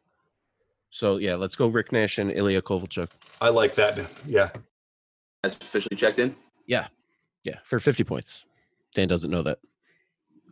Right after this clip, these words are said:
Speaker 3: Okay, so for fifty points, Insanity Later has checked in with Rick Nash and Ilya Kovalchuk. I, I say that right?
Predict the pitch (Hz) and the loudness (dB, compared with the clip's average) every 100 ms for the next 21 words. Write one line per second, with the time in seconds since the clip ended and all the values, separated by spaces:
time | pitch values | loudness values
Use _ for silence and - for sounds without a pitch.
0 | _ 127 131 - - - 123 107 - - | _ -12 -12 -12 -10 0 0 0 -6 -20
1 | _ - 107 - 135 135 120 - 127 135 | _ 0 0 2 2 2 -4 0 2 2
2 | 160 - - 110 101 113 110 107 101 107 | 0 -6 -6 -6 -2 -2 0 0 0 2
3 | 117 110 104 101 - 107 104 - 107 104 | 2 2 0 0 -2 0 0 -4 -6 -6
4 | 98 95 92 - _ _ _ - 117 117 | -2 0 0 -4 _ _ _ -2 -2 0
5 | 117 117 120 - 107 101 98 98 92 92 | 0 0 0 -4 -6 -2 0 0 -2 -4
6 | _ _ - 113 120 113 95 - - 131 | _ _ -2 2 4 2 0 -6 -4 0
7 | 123 101 92 98 82 - - 92 76 92 | 0 -2 -2 -2 -4 -6 -8 -8 -6 -8
8 | - 104 107 113 127 | -4 -2 0 0 -2